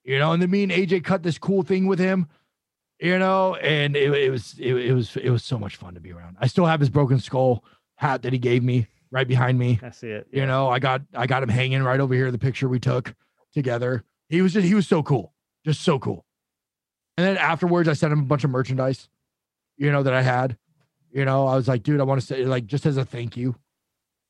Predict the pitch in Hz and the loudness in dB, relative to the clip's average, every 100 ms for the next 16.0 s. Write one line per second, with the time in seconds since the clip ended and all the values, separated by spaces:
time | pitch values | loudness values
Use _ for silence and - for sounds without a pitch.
0 | _ - 131 139 143 - _ _ _ 113 | _ -2 2 4 4 -2 _ _ _ -4
1 | 101 92 _ _ _ _ _ _ _ _ | -2 -4 _ _ _ _ _ _ _ _
2 | _ _ _ _ _ _ _ _ 120 139 | _ _ _ _ _ _ _ _ -8 -8
3 | - - _ _ 151 220 202 233 247 180 | -12 -20 _ _ -2 2 2 2 0 2
4 | 165 147 143 117 - 147 127 - _ _ | 4 4 4 2 -2 -4 -4 -8 _ _
5 | _ 147 170 156 175 202 165 170 160 160 | _ 0 2 4 2 0 2 0 2 2
6 | 165 156 143 147 143 110 - - 160 139 | 2 2 0 0 0 -6 -14 -12 -2 0
7 | 113 151 156 170 151 143 139 139 135 127 | 2 2 2 2 0 0 -4 -2 -2 0
8 | 131 139 - 123 127 139 220 214 - 170 | 2 0 0 -4 -2 0 0 0 0 0
9 | 254 233 - 156 135 117 117 - - _ | 2 0 2 0 0 -2 -4 -6 -18 _
10 | _ 120 120 139 151 139 165 160 135 160 | _ -6 -4 0 0 0 0 0 2 0
11 | 160 147 143 160 151 143 139 123 - 120 | 0 -4 -2 0 2 2 0 -2 -2 -2
12 | - _ _ _ _ _ 139 - 147 - | -2 _ _ _ _ _ -10 -6 -8 -6
13 | 131 139 143 143 123 147 139 139 123 107 | -2 0 0 -2 -2 -4 0 0 0 -4
14 | 101 117 110 104 104 143 131 131 120 123 | -8 -10 -8 -10 -4 -2 2 2 0 -2
15 | 123 127 135 123 135 120 110 107 107 - | 0 0 -2 0 0 0 -2 -2 -6 -8